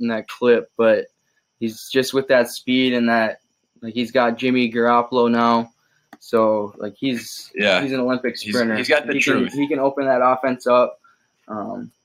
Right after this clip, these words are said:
Speaker 1: another guy that I think people are sleeping on is, is Randall Cobb. I don't, I'm not a big Randall Cobb fan, but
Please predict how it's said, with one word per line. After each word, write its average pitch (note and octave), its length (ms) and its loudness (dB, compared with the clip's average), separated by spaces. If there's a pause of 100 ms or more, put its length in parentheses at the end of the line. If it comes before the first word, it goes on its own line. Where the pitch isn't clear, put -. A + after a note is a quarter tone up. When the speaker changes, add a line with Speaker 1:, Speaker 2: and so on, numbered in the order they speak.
(360)
Speaker 1:
another C#3+ 340 2
guy C#3+ 180 6
that C3+ 120 6
I B2+ 60 2
think C3 220 -6
people C#3 220 -4
are B2+ 100 0
sleeping C3 360 -8
on C3+ 240 0
is, A2 400 -6
is A2 180 -8
Randall B2+ 300 -2
Cobb. A#2+ 520 2
I B2 100 0
don't, B2+ 300 0 (160)
I'm B2 120 -4
not C3+ 180 2
a C#3 40 0
big C#3 160 -2
Randall C3+ 240 0
Cobb C3 400 0
fan, C#3 440 -2 (100)
but A#2+ 380 0